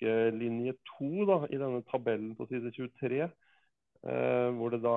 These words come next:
er, eh, Stortinget har anmodet om overgang fra kronetoll til prosenttoll. Og da, eh, sier jo regjeringen her det at de anser seg å ha kvittert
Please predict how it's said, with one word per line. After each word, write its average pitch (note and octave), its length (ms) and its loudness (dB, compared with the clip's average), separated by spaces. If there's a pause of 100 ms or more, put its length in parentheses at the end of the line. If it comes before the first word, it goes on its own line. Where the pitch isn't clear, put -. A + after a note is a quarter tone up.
(100)
er, A2+ 80 2
eh, A2+ 800 0
Stortinget A2 360 -4
har G#2+ 120 0
anmodet G2+ 300 -2
om A2+ 120 -2
overgang G2+ 360 0
fra A2 100 -8
kronetoll G2+ 500 -4
til A2 100 -12
prosenttoll. A#2 680 -4 (680)
Og B2 120 -8
da, B2 360 8 (260)
eh, A#2+ 480 -2 (100)
sier G#2 200 -4
jo A2+ 100 0
regjeringen A2+ 400 0
her D#3 200 -2
det C#3 120 0
at B2 340 -2
de A#2 220 -2
anser F#2 480 -2
seg A2+ 320 4
å A2 380 4 (180)
ha A2+ 80 0
kvittert - 640 -4